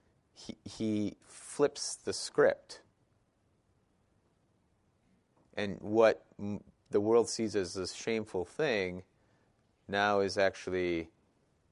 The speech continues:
a, a, a, an honor. What sees as this, uh, time of suffering is still obviously painful, but it's not suffering unto death. It's suffering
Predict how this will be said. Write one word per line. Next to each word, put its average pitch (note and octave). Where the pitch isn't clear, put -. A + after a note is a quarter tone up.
a, G2
a, -
a, -
an D2+
honor. D#2+
What G#2
sees A#2
as G2
this, F2+
uh, F2
time G#2
of F2+
suffering F#2
is -
still F#2+
obviously -
painful, C#2
but G2+
it's G2+
not A2
suffering G2+
unto F2+
death. C#2+
It's -
suffering D#2+